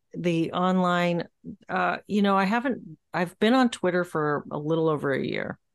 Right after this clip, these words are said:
That's how long I've been interacting with it. And I, uh, I still feel like I'm wading cautiously into the water, and the water's a little cold, so I'm standing above it. So I, I do a little, I'll,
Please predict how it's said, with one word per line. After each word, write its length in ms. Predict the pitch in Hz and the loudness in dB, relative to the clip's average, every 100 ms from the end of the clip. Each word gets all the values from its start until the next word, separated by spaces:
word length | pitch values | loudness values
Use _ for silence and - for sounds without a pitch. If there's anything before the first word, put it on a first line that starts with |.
| _ - | _ -8
That's 240 | 165 151 | -6 -6
how 140 | - 143 | -4 -2
long 200 | 135 135 | 0 -2
I've 180 | 131 127 - - | -4 -8 -18 -10
been 220 | - 135 135 | -4 -2 0
interacting 500 | 139 135 131 135 135 | 0 0 -2 -4 -4
with 220 | 127 131 | -2 -4
it. 60 | - | -4
And 100 | 147 | -4
I, 160 | 151 - - - - - - _ _ _ _ _ _ _ - - | -4 -8 -18 -18 -20 -20 -20 _ _ _ _ _ _ _ -12 -2
uh, 380 | 208 214 208 - | 2 4 2 2
I 80 | 190 | 0
still 240 | - 262 | 2 2
feel 220 | 254 233 | 4 2
like 140 | 220 208 | 2 2
I'm 180 | 175 | 2
wading 400 | 170 170 170 160 | 4 2 2 0
cautiously 640 | 151 156 147 147 160 - 143 | 0 -2 -4 -2 -4 -2 0
into 220 | 139 139 | 0 -2
the 80 | 143 | -2
water, 320 | 135 135 135 | 0 2 2
and 100 | 139 | 0
the 80 | 131 | 0
water's 340 | 131 131 127 | 0 0 -2
a 60 | 147 | -2
little 200 | 135 135 | 0 -2
cold, 420 | - 123 120 123 | -2 -4 -4 -6
so 160 | - 123 | -4 -2
I'm 100 | 120 | -2
standing 380 | - 135 123 123 | -2 -2 -2 -2
above 260 | - - | -4 -4
it. 100 | - - | -8 -8
So 240 | - 160 | -2 2
I, 180 | 175 180 | 2 2
I 220 | 185 175 - | 2 0 2
do 240 | 220 220 | 4 4
a 80 | 175 | 2
little, 500 | 160 175 175 175 165 - | 2 2 4 2 0 -2
I'll, 260 | 135 135 | -4 -6